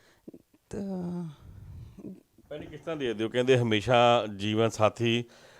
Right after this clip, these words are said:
Speaker 2: ਕਹਿੰਦੇ ਉਦੋਂ ਪਰਖਿਆ ਜਾਂਦਾ ਵਾ ਜਦੋਂ ਘਰ 'ਚ ਬਿਮਾਰੀ ਹੋਵੇ ਜਾਂ ਪਤੀ ਬਿਮਾਰ ਹੋਵੇ, ਉਦੋਂ ਜੀਵਨ ਸਾਥੀ ਪਰਖਿਆ ਜਾਂਦਾ। ਅੱਜ ਤੁਹਾਡਾ ਪਤੀ ਬਿਮਾਰ ਹੋ ਚੁੱਕਿਆ, ਘਰ 'ਚ ਗਰੀਬੀ ਵੀ ਆ ਗਈ ਆ,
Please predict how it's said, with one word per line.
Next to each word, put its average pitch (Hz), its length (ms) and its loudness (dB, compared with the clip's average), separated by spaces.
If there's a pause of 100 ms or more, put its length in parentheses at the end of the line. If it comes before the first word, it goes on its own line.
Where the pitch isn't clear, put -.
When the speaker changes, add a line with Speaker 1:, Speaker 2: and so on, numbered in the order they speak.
(160)
Speaker 2:
ਕਹਿੰਦੇ 123 180 4
ਉਦੋਂ 127 140 8
ਪਰਖਿਆ 120 340 6
ਜਾਂਦਾ 110 280 8
ਵਾ 117 120 10
ਜਦੋਂ 110 300 2
ਘਰ 107 160 6
'ਚ - 140 -4
ਬਿਮਾਰੀ 101 440 4
ਹੋਵੇ 107 480 4
ਜਾਂ 117 140 4
ਪਤੀ 131 300 4
ਬਿਮਾਰ 117 360 8
ਹੋਵੇ, 110 420 2 (440)
ਉਦੋਂ 131 200 6
ਜੀਵਨ 127 220 4
ਸਾਥੀ 113 260 0
ਪਰਖਿਆ 98 300 -2
ਜਾਂਦਾ। 85 300 -2 (140)
ਅੱਜ 98 60 -6
ਤੁਹਾਡਾ 113 400 6
ਪਤੀ 123 500 -2
ਬਿਮਾਰ 104 360 0
ਹੋ 104 120 -4
ਚੁੱਕਿਆ, 113 360 2
ਘਰ 107 160 0
'ਚ 117 120 -10
ਗਰੀਬੀ 101 380 -2
ਵੀ 117 100 2
ਆ 98 120 6
ਗਈ 110 180 0
ਆ, 98 200 2